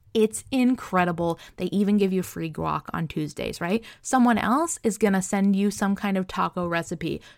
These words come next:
"You've gotta try this with this walnut meat. I know it sounds crazy, but it's delicious."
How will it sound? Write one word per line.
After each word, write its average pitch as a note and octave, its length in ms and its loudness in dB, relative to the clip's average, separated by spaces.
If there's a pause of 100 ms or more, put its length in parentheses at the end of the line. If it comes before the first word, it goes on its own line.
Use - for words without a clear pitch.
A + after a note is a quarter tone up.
"You've E3+ 180 -8
gotta F3 240 -2
try A#3+ 300 2
this G#3+ 280 0
with F3+ 160 -2
this E3+ 200 -2
walnut F3+ 600 2
meat. A#3 340 4
I F3+ 80 -2
know E3 220 -2
it F3+ 100 -4
sounds C#4 240 0
crazy, G3+ 420 2 (240)
but F#3+ 240 0
it's D#3+ 240 -2
delicious." F3+ 680 -4